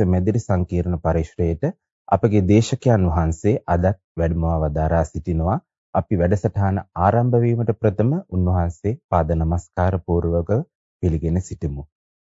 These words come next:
නම කියන්නට අවසරයි අතිපූජනීය ආචාර්ය පූජ්‍ය කුකුල්පනේ සුදස්සි ස්වාමින් වහන්සේ.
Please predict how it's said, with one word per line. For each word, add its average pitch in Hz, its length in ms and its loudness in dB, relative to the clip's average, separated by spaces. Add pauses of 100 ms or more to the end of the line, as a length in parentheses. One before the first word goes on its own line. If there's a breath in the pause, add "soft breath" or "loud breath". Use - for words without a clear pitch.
(160)
නම 107 200 4
කියන්නට 92 420 2
අවසරයි 90 540 2 (160)
අතිපූජනීය 85 1000 -4 (340)
ආචාර්ය 85 480 -2
පූජ්‍ය 82 320 -4
කුකුල්පනේ 90 540 0
සුදස්සි 92 460 0
ස්වාමින් 82 460 0
වහන්සේ. 80 460 -2